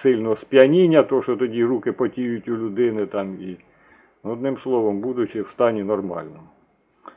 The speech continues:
І тоді я радив би, якщо ви абсолютний новачок, е, і не правили на ремені ніколи бритву, знайти вдома в шухлядці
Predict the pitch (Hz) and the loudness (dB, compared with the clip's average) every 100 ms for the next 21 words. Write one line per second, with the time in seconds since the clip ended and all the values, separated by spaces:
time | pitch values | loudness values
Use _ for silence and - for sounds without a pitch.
0 | _ _ _ _ _ 147 185 180 220 180 | _ _ _ _ _ 2 4 4 4 2
1 | 127 165 165 156 147 127 110 107 110 127 | 6 10 12 12 12 10 4 0 4 4
2 | 135 - 165 127 131 110 - 123 - 143 | 4 2 4 6 6 4 -2 -2 2 2
3 | 151 131 127 120 117 - 107 95 - - | 2 0 0 4 2 2 -4 -6 -8 -20
4 | _ _ _ _ _ _ _ _ _ - | _ _ _ _ _ _ _ _ _ -20
5 | 110 95 - - - 127 135 131 147 147 | -14 -14 -14 -16 -4 0 2 8 10 10
6 | 131 123 120 - 113 120 139 131 120 120 | 8 2 -2 -6 -2 0 0 -2 -8 -10
7 | 127 - 131 113 101 120 110 107 - - | -12 -10 -8 -8 -8 -12 -12 -12 -18 -20
8 | _ _ _ _ _ _ _ _ - - | _ _ _ _ _ _ _ _ -18 -18
9 | _ _ _ _ _ - 190 180 196 185 | _ _ _ _ _ -4 -2 0 2 2
10 | 165 165 156 147 165 151 156 156 139 - | 2 2 2 2 -4 0 4 4 4 0
11 | 127 | -12